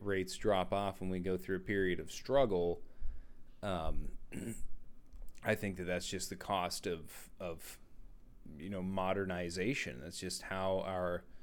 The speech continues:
civilization is going to adjust our population based upon what is, uh, what is,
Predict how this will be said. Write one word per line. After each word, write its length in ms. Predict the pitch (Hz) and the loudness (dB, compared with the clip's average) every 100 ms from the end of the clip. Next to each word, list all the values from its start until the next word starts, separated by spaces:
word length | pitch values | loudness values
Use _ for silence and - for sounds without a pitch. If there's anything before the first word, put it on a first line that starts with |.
| - - - | -10 -10 -10
civilization 960 | - 117 104 92 92 92 95 92 98 | -2 2 2 2 2 0 -2 -2 -4
is 120 | 90 | -4
going 320 | 90 92 90 90 | -2 -2 -2 -4
to 480 | - 95 92 87 - | -4 -2 -2 -4 -4
adjust 580 | 104 92 101 95 - - | -6 -4 0 2 2 0
our 160 | 92 | 0
population 800 | 92 98 92 98 92 98 98 95 92 | 0 -2 -2 0 2 2 2 2 4
based 340 | 92 92 - | 4 2 -2
upon 640 | 95 - 95 92 92 90 - - - - - - | -4 -2 0 0 0 -2 -2 -2 -2 -4 -6 -6
what 320 | 104 98 92 | 0 2 2
is, 360 | 92 92 85 92 | 2 0 2 0
uh, 440 | 87 82 82 82 - | 0 2 0 0 -2
what 260 | 101 98 | -2 0
is, 300 | 90 82 - | 0 -2 -4